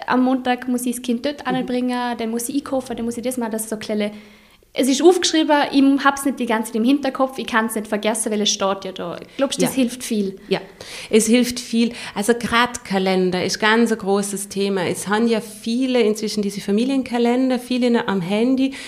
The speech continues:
Speaker 2: Bei kleineren Kindern rate ich tatsächlich auch an einen Auf zum Hängen, wenn man, also sie irgendwo einen Platz zum Schaffen, oder? Zum, zum Aufhängen. Ähm, es mag lustig klingen, aber ich rate auch immer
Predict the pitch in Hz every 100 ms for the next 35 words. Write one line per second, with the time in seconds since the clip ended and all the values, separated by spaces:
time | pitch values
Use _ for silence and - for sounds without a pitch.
0 | - - - _ - 214 226 - 233 254
1 | 233 240 254 240 220 - 190 190 208 262
2 | 262 233 220 214 202 226 240 240 240 208
3 | 214 196 202 202 262 302 - - 262 -
4 | 202 233 277 277 233 240 240 233 240 -
5 | 208 202 262 285 233 233 208 196 - 190
6 | 175 165 170 - - 170 - 202 247 247
7 | 220 190 214 226 294 233 254 277 277 -
8 | - - - - 220 214 220 - - 233
9 | 240 240 240 - 214 330 - 294 - 302
10 | 302 - 202 - 208 185 214 220 208 220
11 | 233 220